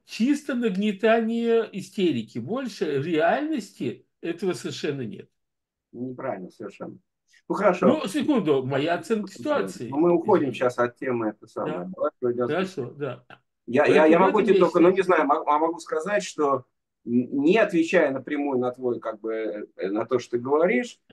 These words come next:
Speaker 2: на мой
Speaker 1: Да.
Speaker 2: взгляд, то, что происходит, и это действительно уникальная ситуация, что Израиль никогда не переживал такого, э,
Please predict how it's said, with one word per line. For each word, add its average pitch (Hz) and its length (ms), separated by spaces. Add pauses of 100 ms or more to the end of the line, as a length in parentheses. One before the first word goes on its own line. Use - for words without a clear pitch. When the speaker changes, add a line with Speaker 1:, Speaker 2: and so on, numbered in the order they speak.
(120)
Speaker 2:
на 123 180
мой 247 220
Speaker 1:
Да. - 60
Speaker 2:
взгляд, 127 360 (420)
то, 175 120
что 170 200
происходит, 143 800 (580)
и 123 60
это 127 180
действительно 147 440
уникальная 120 480
ситуация, 104 680
что - 300
Израиль 131 460
никогда 127 920
не 117 180
переживал 120 880 (400)
такого, 131 720 (140)
э, 113 920